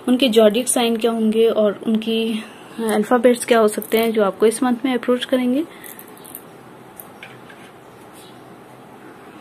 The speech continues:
यहाँ पहले मैं alphabets ले रही हूँ। L नाम से उनका नाम start हो सकता है, first name, last name। के नाम से हो सकता है,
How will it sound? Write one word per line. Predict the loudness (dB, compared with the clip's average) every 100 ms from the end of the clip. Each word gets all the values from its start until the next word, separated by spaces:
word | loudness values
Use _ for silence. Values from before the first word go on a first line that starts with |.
| -20 -20 -20 -20 -20 -20 -8
यहाँ | -4 -2 0
पहले | 0 0
मैं | 0 0 0
alphabets | -2 -2 0 -2 0
ले | 2
रही | 2 2
हूँ। | 0 -2 -2 -20 -20 -20 -20 -20 -20 -20 -20 -20 -20 -20 -20 -20 -20 -20 -20 -20 -20 -20 -20 -20 -20 -20 -6
L | 0 2
नाम | 2 0
से | 0
उनका | -2 -2
नाम | -2 -2 -2
start | -4 -4 -4
हो |
सकता | -4 -6 -4
है, | -4
first | -2 -4 -2
name, | -2
last | -2 -4 -2
name। | -2
के | -4 -2 0 2
नाम | 2 0
से | 0
हो | 0
सकता | 0 -4 -4
है, | -4 -4